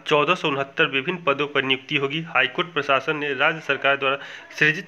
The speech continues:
चौदह सौ उनहत्तर पोस्ट की नियमावली की मंजूरी दे दी है। तो फ्रेंड्स देख लीजिए क्या है, चौदह सौ उनहत्तर पदों के लिए जो नियमावली है उसकी मंजूरी मिल चुकी है। ठीक है फ्रेंड्स,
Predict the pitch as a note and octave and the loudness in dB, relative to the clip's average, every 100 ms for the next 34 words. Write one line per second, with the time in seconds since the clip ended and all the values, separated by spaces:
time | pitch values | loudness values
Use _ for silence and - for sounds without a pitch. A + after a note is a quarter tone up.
0 | - - E3+ F3+ F3 G3 G3 F3 D3+ D3+ | -10 2 6 6 4 2 2 -2 -2 -4
1 | - E3 D3+ - D3 C3 - - - D#3 | 0 -2 -2 -2 0 2 0 -12 -2 0
2 | D#3 D#3 D3+ D3+ D#3+ E3 D3+ C#3+ C#3+ C#3 | 2 2 4 4 2 -4 -2 0 0 -2
3 | D3 D3+ C#3 C#3+ D3+ C#3+ C#3+ D3 C#3+ C#3 | -4 -6 -2 2 2 0 0 0 0 -6
4 | - C#3+ C#3+ C3 C#3+ C#3+ D3 C#3+ C#3+ D3 | 0 0 0 0 -2 0 -2 -2 2 2
5 | F3 - - _ - D3+ D3 D3+ E3+ D#3+ | 2 -4 -20 _ -2 4 4 4 2 0
6 | D#3 C#3 C3+ - D#3 D3+ D3 D3 D3+ D3 | -2 -2 -6 0 0 2 -2 -2 -2 -2
7 | D3 D3 C#3+ C#3 C#3 C3 C3 C#3 D3+ D3+ | -2 0 0 2 2 4 4 4 2 0
8 | E3+ - - - C3+ C3+ - D3+ C#3+ C#3+ | -2 -8 -20 -10 -8 -8 -4 0 2 0
9 | C#3 D#3 A3+ A#3 - - B2+ C#3 B2+ A#2+ | 0 0 -2 -8 -18 -8 -2 -2 -2 -12
10 | B2 A2+ A#2 A#2 - - - - - - | -8 -4 -4 -4 -14 -20 -20 -20 -14 -4
11 | E3+ E3+ F#3 G3+ - | -2 0 0 0 -4